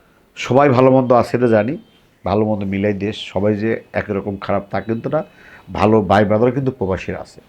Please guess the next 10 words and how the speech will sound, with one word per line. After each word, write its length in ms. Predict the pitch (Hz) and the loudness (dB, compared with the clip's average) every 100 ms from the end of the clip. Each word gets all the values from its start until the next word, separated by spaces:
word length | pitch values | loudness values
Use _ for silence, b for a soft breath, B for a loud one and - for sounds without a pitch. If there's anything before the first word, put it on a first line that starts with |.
| b b | b b
তো 80 | 117 | 0
আজকের 300 | 120 - 147 | 0 0 0
উদ্দেশ্য 380 | 143 135 - 180 | 0 0 0 2
হলো, 260 | 131 139 B B - | 2 -2 B B -2
যারা 200 | 117 131 | 2 2
প্রবাসে 580 | 127 117 123 - 135 - _ _ - | 2 0 0 -2 -6 -8 _ _ -4
টাকা 220 | 117 110 | -2 -2
পাঠাচ্ছেন, 520 | - 104 104 - 127 - b b | -2 -4 -4 -8 -10 -10 b b
যারা 180 | 95 110 | -2 -2
প্রবাসে 560 | 107 104 110 - 120 | -2 -2 -4 -4 -8